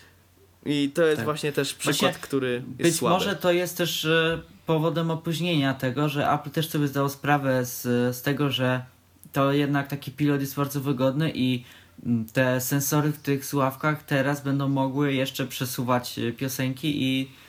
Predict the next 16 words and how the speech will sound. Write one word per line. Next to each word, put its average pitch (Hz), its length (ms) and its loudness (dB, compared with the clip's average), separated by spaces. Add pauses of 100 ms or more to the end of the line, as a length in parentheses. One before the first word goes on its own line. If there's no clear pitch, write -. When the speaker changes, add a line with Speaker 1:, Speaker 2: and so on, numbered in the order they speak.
(120)
Speaker 2:
zmieniać 143 400 2
głośność, 117 520 -2
więc 113 340 -4 (300)
być 131 120 -2
może 147 320 2
też 156 200 0
jeszcze 156 260 -2
nad 147 220 2
tym 147 120 0
pracują, 139 720 -2 (720)
że 123 120 -2
dopiero 135 560 0
zorientowali 135 600 -2
się 135 180 -2
o 135 60 0
tym, 131 280 -2